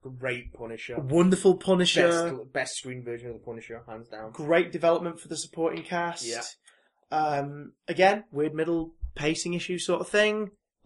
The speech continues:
Speaker 2: But ultimately, all pays off. Really nice stuff. Luke Cage, cultural phenomenon. It's a show about a place following one guy, and it's also still somehow a superhero show.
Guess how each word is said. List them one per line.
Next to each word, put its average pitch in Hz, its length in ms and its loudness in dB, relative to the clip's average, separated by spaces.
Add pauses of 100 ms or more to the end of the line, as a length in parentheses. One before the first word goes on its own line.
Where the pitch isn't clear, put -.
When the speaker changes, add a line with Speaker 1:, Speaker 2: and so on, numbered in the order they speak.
(100)
Speaker 2:
But - 80 -8
ultimately, 180 880 0
all 196 200 6
pays 160 340 0
off. 151 440 2 (280)
Really 151 320 -6
nice 143 240 -4
stuff. - 560 -4 (720)
Luke 196 260 4
Cage, 180 680 4 (160)
cultural 202 540 2
phenomenon. 165 960 6 (400)
It's 170 180 -4
a 170 60 -2
show 190 340 6
about 180 300 6
a - 40 -4
place 165 760 -2 (680)
following 170 560 2
one 156 240 -2
guy, 135 500 -2 (440)
and 165 140 2
it's - 160 -4
also 160 340 2
still 160 300 -2
somehow 147 320 -2
a 147 40 -4
superhero 135 560 -4
show. 131 440 -6